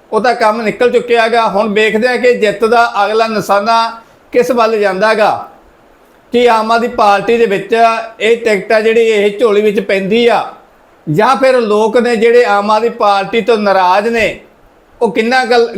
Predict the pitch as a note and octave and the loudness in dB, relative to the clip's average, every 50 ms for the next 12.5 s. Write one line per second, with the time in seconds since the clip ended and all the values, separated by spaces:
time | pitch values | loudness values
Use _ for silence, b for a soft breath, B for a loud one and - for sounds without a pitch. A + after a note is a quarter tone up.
0 | F#3+ F3+ G#3 G#3+ A3 A3+ A#3 - A3+ G#3 F#3+ - A#3 G#3+ G#3+ G#3+ G#3 G3+ G3 G3+ | -2 0 0 0 0 0 0 -2 -2 -4 -2 -2 -2 -2 -2 0 0 0 0 0
1 | G#3 G#3+ A3+ A3+ A3 G3+ D#3 - - - _ _ _ _ _ _ _ - - _ | 0 -2 -2 -2 -2 -2 -4 -6 -12 -20 _ _ _ _ _ _ _ -20 -20 _
2 | _ _ _ _ _ _ _ _ _ - A3+ A3 A#3+ A3+ B3+ C4 B3 A3+ B3 - | _ _ _ _ _ _ _ _ _ -4 -2 -2 0 2 2 2 2 0 0 0
3 | B3 B3+ A#3+ G3 G#3+ G3+ A3 A#3 A#3+ A#3+ A#3+ A#3+ A#3+ A#3+ A#3+ - - - _ _ | 2 2 2 2 0 0 2 2 4 4 4 2 0 -4 -8 -14 -18 -20 _ _
4 | _ _ _ _ _ _ _ _ _ _ - - E3 F3+ G#3 A3+ B3+ A3+ G3+ A#3 | _ _ _ _ _ _ _ _ _ _ -10 -6 -2 0 0 0 0 0 2 2
5 | A#3 A#3 A#3 A#3+ C#4 D#3+ - - - - G#3 G#3+ G#3 - B3+ G#3+ F#3+ F#3+ F3 F3+ | 0 0 0 -4 -10 -12 -14 -16 -6 -4 -4 -2 0 -2 -2 0 0 -2 -2 0
6 | A3+ A3+ A3 A3+ A3+ E3 D#3+ G#3 G3+ G3+ G3 G3 G#3 G3 A3+ A3+ A3+ C4 B3+ A#3 | 0 0 0 0 -2 -2 0 0 -2 -2 -2 -4 -2 -2 -2 -2 0 2 0 0
7 | G3+ D3 - - - - _ _ b b b b b b b _ _ - - A#3+ | 0 0 -6 -10 -18 -20 _ _ b b b b b b b _ _ -4 0 0
8 | A#3+ A#3 B3 A#3 - - G#3+ G#3 G#3 A3+ A#3+ B3 A#3+ A#3+ A3 A3+ A#3+ A#3+ A#3+ A#3 | 0 2 0 -2 -2 0 -2 -2 0 0 -2 0 0 0 2 2 2 2 2 0
9 | A#3+ A#3+ A3 F3+ F#3 D#4+ D#4+ - - A3 F#3+ A#3 A3 G#3+ A3+ A3+ G#3 A3 A3+ A3+ | 0 -2 -2 0 0 -2 -2 -2 -2 -2 0 2 2 2 2 2 2 0 0 0
10 | A3+ A3 G#3+ - - - - - - - - A3 G#3 G#3+ A3 A#3 A#3+ A#3 G#3+ - | 0 -2 -4 -8 -12 -20 -18 -10 -8 -8 -4 -2 -2 0 0 0 -2 0 -2 0
11 | G3 G3+ G#3 G#3+ G#3 G#3+ A3+ A#3 A#3 A#3 A3+ A3 - - F#3+ F#3+ F3+ G3 G#3 A3+ | 0 0 0 0 0 0 2 2 2 2 2 0 -2 -2 -2 0 2 2 4 4
12 | A#3 A3+ - B3 A3 F3+ C3 - - | 2 2 2 2 2 2 0 -4 -10